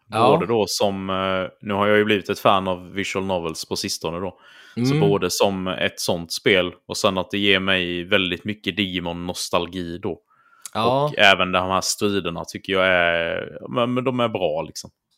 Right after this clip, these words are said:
Speaker 1: Ja.
Speaker 2: Eh, jag gillar ju mycket Fire Emblem och sånt här också, så det, det, ja, det passar mig riktigt bra det här spelet.
Speaker 1: Jag visste ju innan att det skulle vara mest visuell novell. Jag vet att jag har retat upp folk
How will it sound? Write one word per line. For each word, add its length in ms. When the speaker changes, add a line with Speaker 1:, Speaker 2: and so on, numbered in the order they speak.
Speaker 1:
Ja. 300
Speaker 2:
Eh, 60
jag 100
gillar 260
ju 80
mycket 300
Fire 260
Emblem 260
och 80
sånt 200
här 200
också, 200
så 140
det, 280
det, 60
ja, 200
det 80
passar 300
mig 120
riktigt 400
bra 140
det 60
här 60
spelet. 300
Speaker 1:
Jag 140
visste 320
ju 60
innan 460
att 120
det 100
skulle 220
vara 160
mest 400
visuell 400
novell. 340
Jag 80
vet 180
att 100
jag 80
har 120
retat 340
upp 280
folk 560